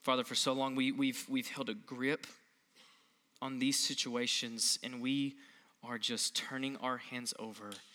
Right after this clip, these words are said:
and releasing them into yours. God, I'm so thankful for the burden that you've placed in us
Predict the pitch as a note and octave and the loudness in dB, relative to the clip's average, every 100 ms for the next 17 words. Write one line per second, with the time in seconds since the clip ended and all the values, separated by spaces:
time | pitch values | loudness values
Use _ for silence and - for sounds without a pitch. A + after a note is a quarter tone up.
0 | - - - - - B2 A2+ G#2 G#2+ A2 | -20 -20 -20 -12 -6 -4 -2 -2 -2 0
1 | - - G#2 G2+ G2 F#2 G2+ G2+ - G2 | 2 0 -2 -10 -12 -12 -12 -12 -10 -12
2 | F2+ F2+ - - - - _ _ _ _ | -12 -14 -8 -8 -8 -14 _ _ _ _
3 | _ _ _ _ _ _ _ _ _ _ | _ _ _ _ _ _ _ _ _ _
4 | _ _ _ _ _ _ _ _ _ _ | _ _ _ _ _ _ _ _ _ _
5 | _ _ _ _ _ _ _ _ _ _ | _ _ _ _ _ _ _ _ _ _
6 | _ _ _ _ - - B2 A2+ G#2+ - | _ _ _ _ -4 0 2 0 -4 -8
7 | - - C3+ - - A#2+ - C3+ - A#2 | -2 0 0 -2 -2 -2 -2 -6 -6 -6
8 | G2+ - B2 B2 A#2 G#2+ - _ _ _ | -6 -2 0 0 -2 -6 -14 _ _ _
9 | _ _ - _ _ _ - - - B2+ | _ _ -20 _ _ _ -18 -14 -10 -2
10 | - B2 - - A#2+ B2 - - G#2+ G2 | -2 -2 -6 -8 -4 0 0 0 -6 -4
11 | - | -2